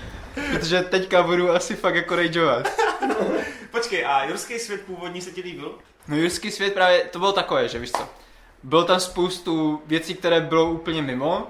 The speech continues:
Speaker 1: spoustu věcí, které zjednodušovaly tu sérii, víš co, nedávaly smysl nebo tak,
Speaker 2: Hmm.
Speaker 1: ale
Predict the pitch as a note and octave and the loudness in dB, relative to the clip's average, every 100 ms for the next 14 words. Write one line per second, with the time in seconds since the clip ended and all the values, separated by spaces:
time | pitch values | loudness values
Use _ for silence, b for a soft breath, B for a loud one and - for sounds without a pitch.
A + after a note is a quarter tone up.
0 | - - - D#3 D#3 D#3+ D#3 D#3 D3+ C#3+ | -14 -20 -4 -2 -2 0 0 0 -2 0
1 | D3+ C#3+ C3+ B2+ D3+ D#3 D3 - D3 C#3+ | 2 4 2 2 0 0 -2 -2 0 0
2 | C#3+ D3+ - D3 C#3+ C#3+ C#3 C3+ - C#3+ | -2 -8 -6 -4 -4 -4 -6 -8 -8 -6
3 | C#3 D3 D3+ D3 B2+ C#3 D3 B2+ - C3+ | -4 4 6 6 4 0 -6 -8 -6 -4
4 | C#3 C#3+ C#3 C#3 C#3 - C#3+ C3+ - C#3 | -4 -4 2 2 0 -8 -14 -14 0 4
5 | D3+ D3 | 6 4